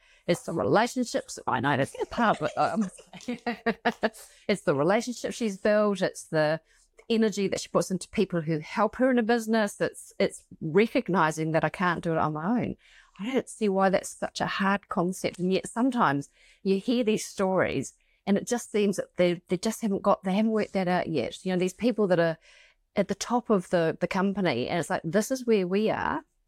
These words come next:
and whoever else is down there, you get on with it and you sort it out, but make sure that you meet our expectations." Like, hang on a minute, you know, that's, that,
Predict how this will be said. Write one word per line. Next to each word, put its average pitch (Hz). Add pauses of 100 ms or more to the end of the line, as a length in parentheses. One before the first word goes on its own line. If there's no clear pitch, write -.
(160)
and 165
whoever 196
else 196
is 196
down 170
there, 147 (640)
you 202
get 226
on 175
with 170
it 165
and 151
you 160
sort 160
it 135
out, 175
but -
make 180
sure 170
that 139
you 151
meet 156
our 143
expectations." 185
Like, 175 (580)
hang 403
on -
a -
minute, 226 (360)
you 226
know, 220
that's, 330
that, -